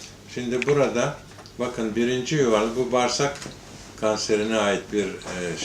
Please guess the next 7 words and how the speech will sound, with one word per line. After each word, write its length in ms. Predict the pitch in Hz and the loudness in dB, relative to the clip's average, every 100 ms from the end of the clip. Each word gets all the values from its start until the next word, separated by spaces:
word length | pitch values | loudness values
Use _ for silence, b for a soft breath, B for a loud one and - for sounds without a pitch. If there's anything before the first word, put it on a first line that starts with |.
| - | -4
şemadır. 500 | 101 98 90 87 110 - - - B B B - | -4 -2 -2 -2 -4 -6 -16 -16 B B B -8
Şurada 500 | 143 147 139 139 139 - - - - - - - | 0 2 4 2 2 -6 -18 -18 -20 -20 -20 -10
birinci 720 | 113 127 139 139 147 156 147 123 | 0 2 4 2 2 2 2 0
yuvarlaklar 1040 | 123 120 120 117 113 - 139 156 - - - - - - - | 4 6 6 4 2 2 2 2 0 -14 -18 -20 -20 -18 -6
normal 480 | 127 131 131 139 113 | 4 4 6 2 2
hücrelerdir. 800 | 104 90 90 85 80 76 123 - - - - - - - 78 - - 110 117 | -2 0 2 2 2 -2 -6 -8 -10 -16 -20 -20 -16 -12 -12 -10 -12 -8 -2
Buna 440 | 135 147 151 - | 2 4 2 -2